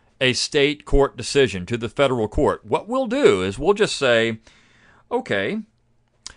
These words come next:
uh, we're going to stop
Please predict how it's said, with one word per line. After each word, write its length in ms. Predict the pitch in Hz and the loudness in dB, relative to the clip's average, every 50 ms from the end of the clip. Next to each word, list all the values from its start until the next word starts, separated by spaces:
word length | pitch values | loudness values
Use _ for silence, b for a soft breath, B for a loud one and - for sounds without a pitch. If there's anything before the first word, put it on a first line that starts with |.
| B B B B _ - | B B B B _ 0
uh, 420 | 131 131 131 127 127 127 127 127 - | 2 2 4 4 4 2 2 0 -2
we're 320 | - 131 110 127 175 220 233 | -6 -4 0 2 4 4 4
going 320 | 214 226 214 196 180 175 | 4 2 2 2 0 -2
to 140 | - 139 143 | -6 -6 -6
stop 640 | - - - - - - 156 156 185 196 190 - - | -4 -4 -6 -6 -4 -2 -2 0 0 0 -2 -2 -2